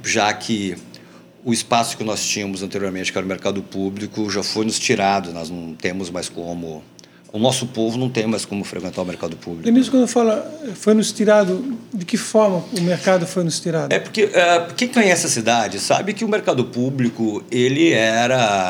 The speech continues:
Speaker 1: a, a, a, as pessoas que frequentam o mercado público eram as pessoas da cidade, os trabalhadores, a população de Florianópolis. E, e,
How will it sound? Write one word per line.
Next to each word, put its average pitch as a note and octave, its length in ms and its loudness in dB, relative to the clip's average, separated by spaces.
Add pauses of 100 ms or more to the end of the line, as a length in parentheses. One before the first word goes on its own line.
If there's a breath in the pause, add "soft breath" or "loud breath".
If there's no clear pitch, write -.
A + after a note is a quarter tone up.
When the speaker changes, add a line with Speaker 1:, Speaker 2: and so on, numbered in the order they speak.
(160)
Speaker 1:
a, F#2+ 1040 0
a, F#2 60 -6 (720)
a, F#2+ 260 0
as - 80 2
pessoas A3 560 2
que D#3 100 -4
frequentam B2 240 0
o A2+ 40 2
mercado G#2+ 220 -2
público F3 200 -4
eram C#4 60 4
as A#3+ 80 0
pessoas B3+ 320 0
da C4 60 2
cidade, F#3 520 4
os F#2 160 -2
trabalhadores, F3 800 2
a - 80 2
população G#3 600 0
de - 80 -4
Florianópolis. E2+ 760 -2 (680 loud breath)
E, A#3+ 180 4 (100)
e, D3 680 2